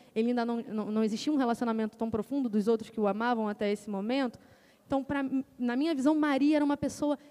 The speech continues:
que tinha um, um relacionamento e um conhecimento muito profundo de quem era Jesus, né? Então, o que às vezes a gente olha como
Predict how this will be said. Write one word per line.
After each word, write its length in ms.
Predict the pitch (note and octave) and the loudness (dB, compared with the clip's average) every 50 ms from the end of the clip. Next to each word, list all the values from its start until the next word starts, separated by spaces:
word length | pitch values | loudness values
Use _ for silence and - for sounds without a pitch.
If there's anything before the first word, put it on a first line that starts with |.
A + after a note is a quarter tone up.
| - - - | -20 -12 -8
que 100 | - C#4 | -8 -8
tinha 420 | - - - B3+ C4 D4+ C#4+ C4 - - _ _ _ _ _ _ - | -6 -8 -8 -4 -2 -2 -2 -4 -6 -14 _ _ _ _ _ _ -2
um, 340 | B3+ C4 - - - C4 | -2 -2 -2 -2 -2 0
um 40 | C4+ | 2
relacionamento 760 | A#3+ A#3 C#4+ D#4+ D#4+ - - D#4 D4+ D4 C4+ C4+ D4+ D4+ - | 2 2 2 2 0 0 0 0 0 2 2 2 2 2 2
e 20 | D4+ | 0
um 40 | C4 | 2
conhecimento 580 | - D4 C#4+ D4+ D4 - C#4 C#4 D4+ D4 - C#4 | 2 2 2 2 0 0 0 0 0 0 2 2
muito 200 | C#4+ E4+ - - | 2 2 0 0
profundo 560 | - E4+ D4+ - - - D#4+ F#4+ G4 E4+ D#4+ | 0 0 0 0 -2 -2 0 2 2 2 2
de 120 | A#3+ C4+ | 0 0
quem 260 | - D4+ C#4+ C4 C4 | -2 -2 0 0 0
era 140 | C4+ D4+ D4+ C4 | 2 2 2 2
Jesus, 540 | B3+ C#4 A3 G3+ A#3 A3 G3+ F3 - - - _ _ _ - _ - | 2 0 0 0 0 0 -2 -2 -6 -12 -20 _ _ _ -20 _ -2
né? 220 | A3+ A#3 A#3+ A3+ A#3 - - - - | 0 2 2 0 -2 -8 -20 -10 -2
Então, 340 | - B3+ B3+ - D4 C#4 C4 - | 0 0 2 4 6 4 6 8
o 100 | D4+ E4+ | 6 6
que 180 | - - F#4+ F#4 | 6 4 4 4
às 140 | E4+ C4+ | 4 4
vezes 260 | C#4 F4 F#4+ F4 E4 E4 | 2 2 2 2 4 2
a 60 | E4 | 4
gente 300 | D4 D#4+ D#4+ D4+ - D#4 | 4 2 2 2 4 4
olha 200 | C#4+ D4+ D#4 D4 | 6 6 4 2
como 380 | - D4 C#4 C#4+ C#4 B3+ B3 | 2 4 4 4 2 2 0